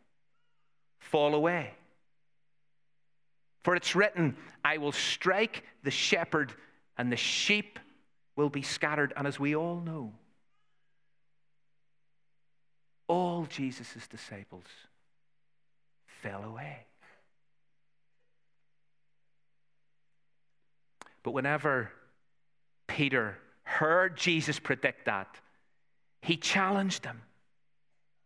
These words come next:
Peter made it clear, "Li-, listen, Jesus, I hear what you're saying, we're all gonna fall away. But you see, if everyone else messes up,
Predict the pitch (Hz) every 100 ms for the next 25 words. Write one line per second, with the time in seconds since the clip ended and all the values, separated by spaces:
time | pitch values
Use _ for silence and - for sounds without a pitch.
0 | _ _ _ _ _ _ _ - - 240
1 | 226 214 - 202 180 190 208 196 220 208
2 | 196 165 151 226 254 254 214 - 202 185
3 | 185 190 202 190 - 180 190 170 160 -
4 | 170 175 - 240 240 170 170 - 208 196
5 | 220 202 185 202 - 190 208 196 202 208
6 | 214 -